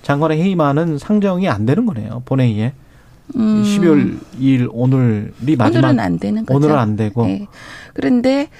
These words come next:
Speaker 1: 음.
Speaker 2: 보통 해임안은요, 그 본회의에 보고되고 난 후에 삼 일 내로 처리하게 돼 있거든요.
Speaker 1: 그렇죠.
Speaker 2: 그런데 아직 본회의에 보고가 안 된 거죠.
Speaker 1: 아.
Speaker 2: 그러니까 아직 살아있는 셈이죠.
Speaker 1: 아직은 살아있지만.
Speaker 2: 네.
Speaker 1: 국정조사는 어떻게 됩니까? 이게 연계가 되는 겁니까?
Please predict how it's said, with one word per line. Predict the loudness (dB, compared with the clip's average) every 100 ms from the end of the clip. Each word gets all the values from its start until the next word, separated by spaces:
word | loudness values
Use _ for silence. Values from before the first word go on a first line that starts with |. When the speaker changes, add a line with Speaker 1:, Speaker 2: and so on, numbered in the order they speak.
| -2
Speaker 1:
음. | 0 0 -2
Speaker 2:
보통 | -2 2 2
해임안은요, | 2 2 2 2 0 0 0 0 -2 -4 -8 -20 -20 -16
그 | -6 -4 -2 -4 -2
본회의에 | 2 2 4 0
보고되고 | 0 -2 0 -2 0
난 | -2 0 0
후에 | 0 0 0
삼 | -2 0 2
일 | 2
내로 | 0 -2 -4
처리하게 | -4 -4 -2 -4 -4
돼 | -6
있거든요. | -6 -6 -6 -4 -2 -2 -4 -6
Speaker 1:
그렇죠. | -2 -2 -2 -6
Speaker 2:
그런데 | -2 0 0
아직 | -2 -4
본회의에 | -2 0 2 0
보고가 | -2 -4 -2 -2
안 | -4
된 | -4 -6
거죠. | -6 -10 -10 -10 -12 -16 0
Speaker 1:
아. | 2 4 2 0 -2
Speaker 2:
그러니까 | -2 -2
아직 | -4
살아있는 | -4 -2 0 0 -2
셈이죠. | -4 -6 -6 -10 -4
Speaker 1:
아직은 | -2 0 0 0
살아있지만. | 0 -2 -4 -6 -6 -6 -12
Speaker 2:
네. | -6 -4 -4 -6 -12 -18 -18 -20 -20 -20
Speaker 1:
국정조사는 | -14 -10 0 4 6 4 4 2 2 2 2 2
어떻게 | 2 0 0 2
됩니까? | 2 2 2
이게 | 2 2 2
연계가 | 2 2 4 2
되는 | 2 0
겁니까? | -2 -6 -10 -14